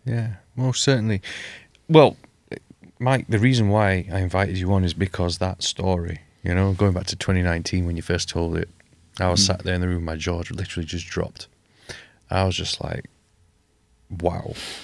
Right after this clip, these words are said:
Speaker 1: And it's like, today, it's like I've heard that story for the first <laughs> time all over again. And I'm just like,
Speaker 2: Thank you.
Speaker 1: "Wow."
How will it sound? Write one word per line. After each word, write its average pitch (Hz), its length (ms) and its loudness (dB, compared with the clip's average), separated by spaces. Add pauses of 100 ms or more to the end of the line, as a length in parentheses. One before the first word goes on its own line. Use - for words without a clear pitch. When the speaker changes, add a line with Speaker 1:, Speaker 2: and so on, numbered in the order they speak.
(200)
Speaker 1:
And 104 220 6
it's - 200 0
like, 110 280 4 (120)
today, 104 340 4
it's - 160 -2
like 85 240 -6
I've 82 140 -10
heard 87 160 -2
that - 160 -6
story 85 240 -2
for - 100 -10
the 85 80 -4
first 95 260 4
<laughs> - 80 2
time 170 160 10
all 139 200 12
over 135 300 10
again. 135 380 6 (100)
And - 420 4
I'm 107 180 8
just 98 200 2
like, 85 220 4
Speaker 2:
Thank 85 160 -4
you. 78 60 -2
Speaker 1:
"Wow." 92 440 6